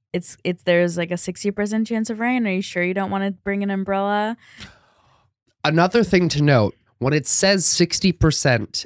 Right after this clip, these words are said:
Speaker 2: in the weather app, it does not mean there's a sixty percent chance of rain.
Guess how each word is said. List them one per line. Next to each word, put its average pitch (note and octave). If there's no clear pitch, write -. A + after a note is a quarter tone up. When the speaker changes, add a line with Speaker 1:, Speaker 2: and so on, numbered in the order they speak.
Speaker 2:
in C#3
the B2
weather A#2+
app, D3
it D#3
does C3+
not D#3
mean C#3+
there's A2+
a A#2
sixty -
percent B2
chance A2+
of G2+
rain. G#2